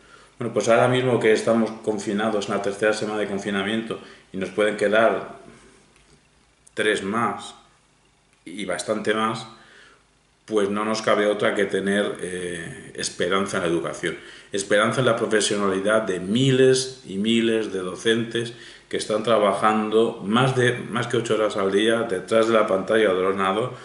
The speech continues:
dando todo lo que pueden, lo mejor de sí, aprendiendo sobre la marcha para ofrecer al alumnado español, a la infancia, a la juventud española,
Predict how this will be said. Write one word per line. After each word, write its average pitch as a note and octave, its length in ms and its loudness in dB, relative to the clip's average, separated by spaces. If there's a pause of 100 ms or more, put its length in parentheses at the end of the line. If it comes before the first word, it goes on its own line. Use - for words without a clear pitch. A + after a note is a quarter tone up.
(260)
dando A2+ 360 0
todo A2+ 100 4
lo G2+ 140 4
que G2 100 2
pueden, A2 380 2
lo F#2 80 -2
mejor F#2+ 320 -2
de G2 100 -2
sí, A2+ 300 0
aprendiendo F#2+ 640 -2
sobre G#2 240 -4
la F#2+ 100 2
marcha A2+ 400 -6 (300)
para G2+ 160 2
ofrecer G2 420 2
al G#2+ 240 4
alumnado G2+ 640 2
español, A#2+ 680 -4 (340)
a - 80 -8
la E2+ 80 -2
infancia, A2+ 520 0
a - 20 2
la F#2+ 120 2
juventud F#2+ 440 0
española, G#2 640 -2